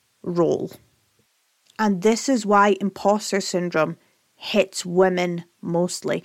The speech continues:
Because even, as I say, even if consciously we don't believe that, and we're fiery feminist women, we're out here doing the damn thing, there are still generations and generations and generations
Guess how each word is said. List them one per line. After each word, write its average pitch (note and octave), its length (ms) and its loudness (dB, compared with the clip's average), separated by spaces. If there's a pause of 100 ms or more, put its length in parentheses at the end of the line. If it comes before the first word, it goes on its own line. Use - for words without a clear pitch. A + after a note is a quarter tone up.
(260)
Because G#3+ 300 0
even, C4+ 480 0
as B3 180 -2
I D4+ 60 0
say, C#4 200 0
even B3 360 -2
if D4 220 -4
consciously B3 840 0
we G3+ 180 0
don't F#3+ 260 2
believe C#4 340 2
that, A#3+ 280 4 (200)
and F#3+ 160 -2
we're F#3+ 120 6
fiery A3+ 440 2
feminist A#3 560 0
women, A#3+ 320 2
we're G3+ 160 4
out A3 140 2
here A#3 180 2
doing G#3+ 260 0
the A#3 80 0
damn A#3 260 2
thing, G#3+ 420 0 (760)
there A3+ 240 2
are C4+ 60 2
still B3 320 2
generations G#3+ 800 2
and F#3+ 120 0
generations F#3 640 0
and F3+ 140 -4
generations F#3 1080 2